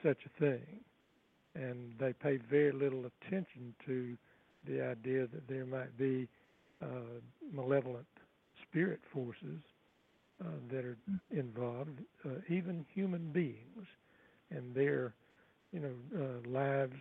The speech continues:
their actions, their thoughts and ways, uh, can be the, the reasons why things happen as they happen. So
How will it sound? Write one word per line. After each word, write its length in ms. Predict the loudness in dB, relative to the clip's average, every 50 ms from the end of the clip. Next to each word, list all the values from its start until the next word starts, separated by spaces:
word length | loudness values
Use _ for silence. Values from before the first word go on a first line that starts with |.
| -14 -6 0
their 320 | 2 4 4 4 4 4
actions, 560 | 4 2 0 -4 -8 -6 -4 -4 -4 -6 -8 -10 -12 -16 -20 -20 -20 -20 _
their 260 | -6 -2 0 2 0 0 -2 -2
thoughts 260 | -2 0 0 -2 -6 -8
and 120 | -10 -8 -6 -2
ways, 360 | 0 2 2 2 0 -2 -6 -10 -12 -18 -20 -20 -20 -20 -20 -16 _ -8
uh, 40 | -8 -6 -6 -8 -10 -6 -2 0
can 300 | 0 0 0 -2 -6 -10 -14 -20 -20 -20 _ _ _ -14 -14 -14 0 4
be 200 | 6 6 6 4 2 0
the, 340 | 2 2 2 2 0 -4 -6 -10 -14 _ _ _ -12 -8 -4
the 80 | -2
reasons 480 | 2 4 4 4 4 2 -2 -6 -10 -12 -10 -6
why 160 | -4 -2 -2 -4 -4 -4
things 300 | -4 -4 -4 -4 -6 -4
happen 320 | -2 -2 -2 -2 -6 -10 -10
as 140 | -10 -10 -10 -10 -10
they 120 | -10 -10
happen. 400 | -8 -8 -8 -8 -8 -10 -14 -20 -20 -20 -20 _ _ _ -20 -20 -20 -20 -20 -20 -20 -20 -20 _ -6 0
So 300 | 2 4 4 4 2 0